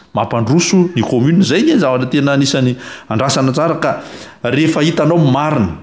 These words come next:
hoe lany ianao, dia mipetraka mahay lany. Tsy fa tsy hoe mandrangotra kosa sanatria ny vava. Resy ianao, zay marina, mipetraka mahay resy,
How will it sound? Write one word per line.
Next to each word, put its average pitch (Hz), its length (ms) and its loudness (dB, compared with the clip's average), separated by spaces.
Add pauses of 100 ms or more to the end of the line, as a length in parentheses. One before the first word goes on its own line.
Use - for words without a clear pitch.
(340)
hoe 135 160 2
lany 127 340 2
ianao, 143 400 0 (220)
dia 98 100 -4
mipetraka 98 480 -4
mahay 92 320 0
lany. 101 260 0 (680)
Tsy - 100 -10
fa - 140 -6
tsy - 180 -4
hoe 131 120 2 (180)
mandrangotra 95 560 -4
kosa 127 160 -2
sanatria 101 240 -2
ny 90 60 -4
vava. 113 160 -2 (260)
Resy 165 300 2
ianao, 170 300 0
zay 147 220 -2
marina, 143 540 0
mipetraka 135 480 -2
mahay 107 220 0
resy, 147 260 -2